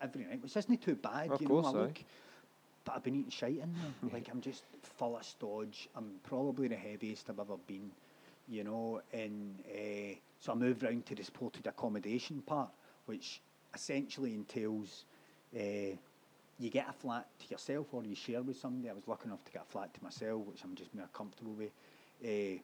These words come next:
Speaker 1: but there's an office downstairs with workers. They're, they're there for twelve hours a day,
Speaker 2: Yeah.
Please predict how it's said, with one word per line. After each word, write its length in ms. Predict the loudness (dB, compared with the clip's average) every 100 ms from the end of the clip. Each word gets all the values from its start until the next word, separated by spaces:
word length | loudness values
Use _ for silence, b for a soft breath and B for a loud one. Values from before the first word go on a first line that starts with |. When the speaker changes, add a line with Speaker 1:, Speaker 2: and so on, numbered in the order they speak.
| -2
Speaker 1:
but 100 | -2
there's 160 | -2 2
an 80 | 4
office 320 | 4 2 -4
downstairs 580 | -6 -8 -6 -6 -4 -6
with 100 | -4
workers. 680 | -4 -4 -6 -8 -8 -12 -18 -20 -14
They're, 200 | -8 -8 -6
they're 160 | -4 -4
there 200 | -4 -6
for 140 | -8
twelve 360 | -8 -4 -4 -4
hours 180 | -8 -8
a 60 |
day, 400 | -8 -6 -6 -6
Speaker 2:
Yeah. 80 | -6